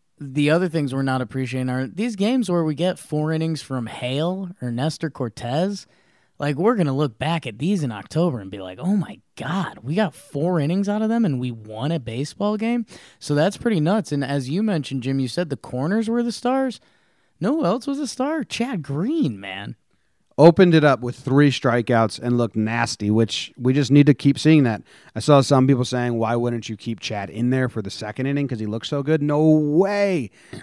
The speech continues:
Speaker 2: Uh, get him out of there with the win, with, like, confidence on his shoulders, a little boost in his step, three strikeouts. Great, Chad. Take that, go sit on it,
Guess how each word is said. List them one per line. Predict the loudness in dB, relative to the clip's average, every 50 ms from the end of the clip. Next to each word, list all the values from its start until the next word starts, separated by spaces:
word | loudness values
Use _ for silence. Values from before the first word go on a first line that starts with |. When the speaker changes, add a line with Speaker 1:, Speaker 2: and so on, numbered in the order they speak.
| -12 _
Speaker 2:
Uh, | -8 -6 -6 -6 -8 -4
get | -2 -2 0 0
him | 0 0 0
out | 0 0 0
of | 0 2
there | 2 2
with | 2 0 0 -2 -2
the | -4 -4
win, | -2 0 0 2 0 0 -4 -6 -10
with, | -8 -8 -10 -8 -8
like, | -10 -10 -10 -12
confidence | -10 -4 -2 -2 -2 -2 -2 -2 -2 -2 -4
on | -4 -4 -4
his | -4 -4
shoulders, | -2 0 2 4 4 4 4 2 2 0 0 -2 -6 _ -20 _ _ _
a | -8 -6 -6
little | -4 -4 -6
boost | -4 -4 -2 -2 -2 -2 -2 -4
in | -2 -2
his | -2 -4
step, | -6 -10 -8 -4 -4 -4 -4 -6 -8
three | -6 -4 -4 -2 -4
strikeouts. | -4 -2 -2 -2 -2 -4 -6 -6 -8 -8 -10 -12 -6
Great, | _ 0 0 0 0 -4 _
Chad. | -8 -4 -2 -2 -2 -4 -8 _ _ _ _ _ _
Take | 2 2 2 4 4
that, | 4 4 4 4 2 -2 _ _ _ _
go | -4 -4 -2
sit | -2 2 4 6 6
on | 8 6 6
it, | 4 2 -4